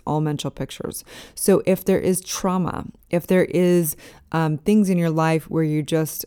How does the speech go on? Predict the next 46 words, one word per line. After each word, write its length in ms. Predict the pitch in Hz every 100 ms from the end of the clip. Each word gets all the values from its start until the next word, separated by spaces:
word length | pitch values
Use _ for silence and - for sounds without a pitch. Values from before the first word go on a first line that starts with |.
| -
um, 180 | 160
have 240 | 147 165 156
huge 360 | - 208 196
reactions 720 | 170 156 - 165 - - 151 -
to, 140 | 156
the 120 | 151
number 360 | 165 185 220 247
one 200 | 214 180
thing 240 | 180 165
is 160 | - 165
to 120 | -
neutralize 800 | 170 165 170 - 160 151 151 147 139
those 180 | 147
mental 260 | 147 143 139
pictures. 480 | - 147 - 123 -
So 120 | 165
how 260 | 165 - 202
do 40 |
you 120 | 190
do 180 | 165 180
that? 260 | 214 294 359 - _ _ _ _ - _ - -
Obviously, 420 | 180 180 170 175
if 80 | 160
there's 200 | 160 165
major 240 | 160 151
trauma, 500 | - 165 156 156 151 - - - - -
um, 160 | 156
I 160 | - 165
would 140 | 156 -
always 320 | 156 165 175 160
recommend 560 | 160 156 156 156 151
getting 260 | 143 156 160
with 160 | 156
a 60 | 151
specialist, 800 | - - 151 - - - - - -
but 160 | 165
you 140 | 165 185
can 360 | - 226 208
do 120 | 185 156
it 140 | -
yourself. 580 | - - 117 196 254 -
It 140 | -
is 160 | 160 143
just 180 | 151 -
more 180 | 151 151
challenging. 600 | - - - - -